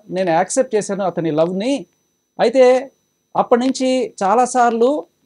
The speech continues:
నేను అతను కలిసి మా ఇంటి పైనే ఉన్నాము, అంటే ఇప్పుడు ఏదైతే రాజ్ తరుణ్ కోకాపేట విల్లా ఉందో ఆ పైనే ఉన్నాము.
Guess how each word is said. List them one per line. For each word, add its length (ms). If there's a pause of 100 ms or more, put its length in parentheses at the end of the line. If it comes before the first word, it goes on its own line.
(120)
నేను 400
అతను 340
కలిసి 560
మా 200
ఇంటి 200
పైనే 320
ఉన్నాము, 480
అంటే 200
ఇప్పుడు 220
ఏదైతే 340
రాజ్ 300
తరుణ్ 180
కోకాపేట 400
విల్లా 200
ఉందో 140
ఆ 40
పైనే 280
ఉన్నాము. 560